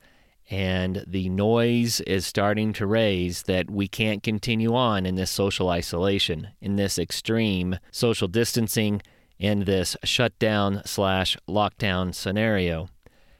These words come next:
However, where are we with the virus itself? Well, some good news is that hospitalizations have slowed. Matter of fact, the hospitalization curves have flattened, and this is because of this extreme social distancing.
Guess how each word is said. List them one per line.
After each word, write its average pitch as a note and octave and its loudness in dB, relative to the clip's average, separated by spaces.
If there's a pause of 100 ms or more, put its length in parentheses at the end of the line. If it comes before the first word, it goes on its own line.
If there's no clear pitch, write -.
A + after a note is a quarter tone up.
However, A2 2 (140)
where G#2+ 2
are A2 4
we F#2 0
with F2+ -2
the F2+ -2
virus F2+ 0
itself? G2 -2 (240)
Well, A#2+ 2
some A2+ -2
good F3+ 2
news A#2 0
is G2 2
that G2 0
hospitalizations G2+ 0 (180)
have C#3+ 0 (200)
slowed. G#2 0 (280)
Matter A#2+ 2
of G#2+ 0
fact, A#2 2
the F2+ -2
hospitalization G2 0
curves G#2+ 0
have A2 0
flattened, G#2+ -2 (340)
and G#2 -2
this A2+ 0
is A#2+ -4
because C3 0
of F2+ 2
this G2+ 0
extreme G#2+ -2
social F#2+ -4
distancing. F#2 -4